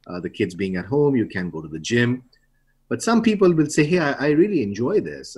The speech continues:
I, I don't, um, I, I, I, I, I didn't realize that driving is such painful." <laughs> And, and maybe those voices will become stronger.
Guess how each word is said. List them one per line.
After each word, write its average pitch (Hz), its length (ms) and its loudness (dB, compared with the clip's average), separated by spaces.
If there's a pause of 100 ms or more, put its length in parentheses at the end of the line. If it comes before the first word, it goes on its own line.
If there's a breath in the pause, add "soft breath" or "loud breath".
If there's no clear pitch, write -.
I, 98 280 -8
I 104 40 -2
don't, 127 380 -2 (240)
um, 95 560 -8 (160)
I, 113 220 -4
I, 113 260 -2
I, 117 140 -4 (100)
I, 107 160 -6 (220)
I 113 60 -10 (260)
didn't 170 260 -2
realize 127 460 4
that 113 320 -2
driving 113 480 0
is 104 100 -8
such - 320 -8
painful." - 640 -6
<laughs> - 100 -6
And, 175 300 2 (600 loud breath)
and 123 100 -8
maybe 147 280 2
those 139 260 2
voices 120 440 -2
will 117 120 -6
become 107 240 -6
stronger. 117 720 0